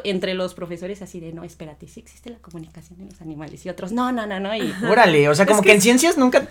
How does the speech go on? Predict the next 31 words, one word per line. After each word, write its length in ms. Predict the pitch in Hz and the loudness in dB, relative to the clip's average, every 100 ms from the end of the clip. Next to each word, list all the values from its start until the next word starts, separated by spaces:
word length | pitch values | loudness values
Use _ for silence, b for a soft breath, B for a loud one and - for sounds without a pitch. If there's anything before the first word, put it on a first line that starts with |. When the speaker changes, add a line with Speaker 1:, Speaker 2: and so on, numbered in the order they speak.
| - | -10
Speaker 2:
nunca 400 | 131 165 175 190 | -6 -4 2 4
lo 160 | 196 147 | 6 6
dudas, 420 | 190 240 127 131 | 6 4 0 -4
es 120 | 143 | -6
como 180 | 190 170 | 2 8
obvio, 260 | 214 196 131 | 10 10 4
las 220 | 127 131 | 2 0
abejas 600 | 131 147 190 170 127 - | -2 0 2 2 2 -4
bailan 480 | - 139 156 143 147 | 4 4 6 0 -2
y 60 | 123 | -6
así 120 | - | -8
se 100 | - | -8
comunican, 680 | 135 127 165 - 147 143 170 | -6 -4 -4 -2 -2 0 -4
Speaker 3:
Ajá. 460 | 185 220 220 226 | -4 0 0 0
Speaker 2:
los 380 | 214 131 131 131 | 2 2 2 0
tales, 760 | - 143 147 143 135 117 120 - | 4 4 4 4 2 0 -6 -8
este, 420 | 131 - 120 123 | -8 -6 -4 0
abren 260 | 131 135 131 | 0 0 -2
sus 400 | 131 131 - - _ _ _ _ | -6 -8 -12 -20 _ _ _ _
plumas 400 | 180 190 160 156 | 4 4 4 2
y 40 | |
así 100 | 139 - | -2 -4
se 120 | 156 | -2
comunican, 500 | 139 131 135 170 160 | -2 -2 0 0 2
pero 180 | 151 143 | 0 0
sí 180 | 175 | 0
esto 180 | 175 226 | 0 4
de 80 | 226 | 4
los 180 | 147 135 | 2 -2
símbolos 560 | - 147 156 165 240 | -6 -6 -6 -8 -10
está, 540 | - - 139 139 135 | -12 -10 -6 -6 -8